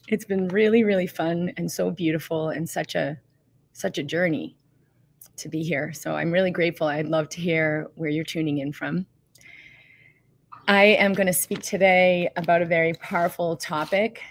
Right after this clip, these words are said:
that is certainly pertinent to everyone who is on a journey of awakening. Creative manifestation, activating the master in you. And so, um, as creative beings,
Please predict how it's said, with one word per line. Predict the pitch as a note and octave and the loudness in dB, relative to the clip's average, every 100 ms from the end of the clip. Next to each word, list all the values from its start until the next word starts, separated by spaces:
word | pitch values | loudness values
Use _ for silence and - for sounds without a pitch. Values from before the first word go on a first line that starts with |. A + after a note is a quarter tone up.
| _ | _
that | F3+ E3 | -2 -2
is | C#3 E3+ | -2 -4
certainly | F3+ - E3+ D#3+ | -4 -2 -2 -4
pertinent | F3+ - D#3+ D3 | -6 -4 -4 -4
to | - - | -8 -6
everyone | D#3 D#3+ D3+ D3+ D#3 D3 - | -4 -4 -4 -6 -6 -10 -10
who | D#3+ | -8
is | - D#3+ D#3 D#3 | -6 -8 -8 -10
on | D3+ D3+ D3+ | -8 -6 -6
a | C#3 D3 D3 - _ _ _ _ _ _ _ | -6 -8 -8 -14 _ _ _ _ _ _ _
journey | D3+ D#3+ D3+ | -4 -4 -4
of | D3 | -4
awakening. | D3 D3 D3 A2+ - C#3+ _ _ _ _ _ _ _ _ _ - - | -4 -4 -4 -8 -10 -14 _ _ _ _ _ _ _ _ _ -20 -18
Creative | - - F3+ F3+ F3 - | -6 0 2 2 0 -2
manifestation, | D#3+ D3+ D#3 - D3 - F3 F#3 - A#2+ F#2+ - - - _ _ - | -4 -2 -4 -6 -12 -4 0 0 -2 -8 -10 -14 -20 -20 _ _ -2
activating | E3 D#3+ F#3 F3 F3 E3+ | -2 -2 -4 -2 -2 -2
the | D#3 | -2
master | C#3+ D3 - D3+ | -2 -4 -6 -8
in | C#3 D3+ C#3 C#3 | -6 -6 -4 -4
you. | C#3 F2 - _ _ _ _ _ _ _ _ _ _ | -4 -6 -12 _ _ _ _ _ _ _ _ _ _
And | F3+ | -2
so, | - - F3+ F3 E3+ | 2 4 6 6 6
um, | E3+ E3+ D#3 D#3 D#3 D#3 _ _ _ _ _ _ _ _ _ _ | 2 0 0 -2 -4 -8 _ _ _ _ _ _ _ _ _ _
as | F3 F3 F3+ | 0 0 -2
creative | - F3+ D#3+ D#3+ F#3+ D#3 | -6 -4 -2 -2 -4 -4
beings, | D3 D3+ G3 B3 - | -2 0 2 0 -2